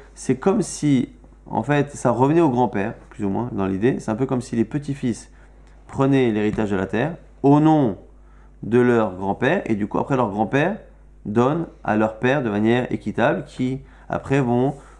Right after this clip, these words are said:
redonner aux petits-fils. Ça, c'est la deuxième manière de concevoir l'héritage qui est en Eretz Israël, en tenant compte des deux versets, des deux logiques, c'est-à-dire à la fois donner en fonction de ceux qui sont sortis d'Égypte, à la fois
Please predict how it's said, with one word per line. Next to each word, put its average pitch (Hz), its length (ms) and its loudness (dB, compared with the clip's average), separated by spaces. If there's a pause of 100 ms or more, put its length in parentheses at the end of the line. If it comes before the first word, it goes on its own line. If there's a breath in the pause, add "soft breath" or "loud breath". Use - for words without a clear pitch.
redonner 127 640 2 (520 loud breath)
aux 143 180 4
petits-fils. - 680 -8
Ça, 160 260 2
c'est 151 460 0 (340 loud breath)
la 107 160 2
deuxième 123 360 2
manière 135 240 4
de 113 120 2 (220)
concevoir 123 760 0 (340 soft breath)
l'héritage 113 500 0
qui 110 80 -4
est - 20 -2
en 104 120 -2
Eretz 92 180 -2
Israël, 160 460 -2
en 113 80 -2
tenant 123 280 0
compte 165 320 -2
des 104 180 -2
deux 107 100 2
versets, 113 320 -2
des 117 100 -2
deux 110 100 2
logiques, 120 300 0
c'est-à-dire 98 400 -2
à - 40 -2
la 104 100 2
fois 123 400 0 (380 loud breath)
donner 117 160 2
en 120 80 0
fonction 117 260 -10
de 107 40 -8
ceux - 80 -8
qui - 80 -18
sont 101 100 -12
sortis 98 240 -12
d'Égypte, 104 300 -6
à 104 40 -4
la 95 80 -4
fois 127 360 -2